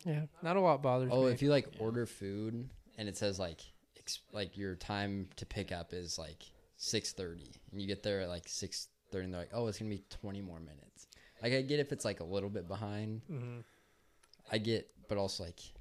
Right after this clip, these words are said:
Speaker 2: you can't tell me six thirty and then it's almost seven.
Speaker 1: Yeah.
Speaker 2: That's just kind of a, that's not a very frequent thing.
Speaker 3: Yeah.
Speaker 1: Kind of a hard one this week.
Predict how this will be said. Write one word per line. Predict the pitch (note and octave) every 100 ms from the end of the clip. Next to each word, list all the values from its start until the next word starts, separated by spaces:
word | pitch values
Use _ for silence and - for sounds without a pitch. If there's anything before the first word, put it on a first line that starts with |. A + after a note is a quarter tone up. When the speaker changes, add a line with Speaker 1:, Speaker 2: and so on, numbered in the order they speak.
| - - - - -
Speaker 2:
you | - -
can't | - F#2+ -
tell | - F2+
me | D#2+
six | - E2+ -
thirty | F#2 F2
and | D#2
then | D2
it's | - -
almost | E2 D#2+ -
seven. | - - - - - -
Speaker 1:
Yeah. | C#3 C#3+ D3 - - - - _ _ _ - -
Speaker 2:
That's | G#2+ G2+ -
just | - -
kind | - -
of | C#2
a, | D2 D#2 - - - _ _ _ _ _ _ - - -
that's | G#2+ -
not | F#2+
a |
very | E2+ C2+
frequent | - - D2+ E2+ C#2
thing. | - - F2+ G2 - _ _ -
Speaker 3:
Yeah. | C3 C3 - _ _ _ _ _ _ _ _ _ _ _ _ _ _ _ _ - -
Speaker 1:
Kind | F#3+
of | D#3
a |
hard | C#3+ B2+ B2
one | B2 A#2+
this | B2+ -
week. | C#3 -